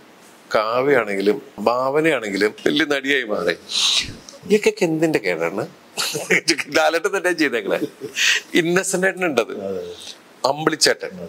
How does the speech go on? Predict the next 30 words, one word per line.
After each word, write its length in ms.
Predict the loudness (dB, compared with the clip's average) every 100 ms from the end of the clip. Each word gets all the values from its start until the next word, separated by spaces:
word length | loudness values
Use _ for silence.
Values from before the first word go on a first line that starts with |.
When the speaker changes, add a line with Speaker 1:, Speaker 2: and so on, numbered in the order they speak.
| 2
Speaker 1:
ഇവർക്കൊക്കെ 580 | 2 2 -2 -2 -4
ഉണ്ട്. 180 | -4 0
ഇത് 180 | 0 2
ഇന്നൊന്നല്ല 480 | 4 4 6 4 4
തുടങ്ങിയതില്ല. 360 | 4 4 4
എനിക്ക് 220 | 0 0 0
തോന്നുന്നു 300 | 2 4 4
ഞാനിത് 260 | 2 0
ഫേസ് 100 | 0
ചെയ്യാൻ 260 | 0 0 0
തുടങ്ങി 180 | 0 0
പതിനൊന്ന് 380 | 0 0 4
വർഷമായിട്ടേ. 560 | 4 6 0 0 -4 -2
ഇന്ത്യയില് 680 | 0 4 4 4 2 2 -2 -8 -20 -20 -20 -20 -2
ഇങ്ങനൊരു 420 | 0 2 2 4
നടൻ 260 | 4 4 2 0 -4 -6 -2 2
ഈ 280 | 2 4 4 6
അടുത്ത 260 | 4 6 6
കാലത്ത് 320 | 6 4 0
ഇങ്ങനൊരു 540 | 0 0 2 2 0 -2 -6 -6 -2 4
ട്രോഫി 500 | 4 4 0 -2 -6
കിട്ടിയിട്ടുണ്ടാവില്ല. 680 | -6 0 2 2 4 4 4 0
ഞാനൊരു 360 | 2 2 2
രാത്രിയില് 480 | 2 0 0 0 2
കലാകാരനായ 640 | 0 0 0 -2 -2 -2
ആളാ. 300 | 0 0 -2 -8 -6
എന്റെ 140 | -4 0
പ്രാർത്ഥന 400 | 2 0 -2 -2
കൊണ്ട് 240 | -2 2
എന്തോ 400 | 2 2 0 0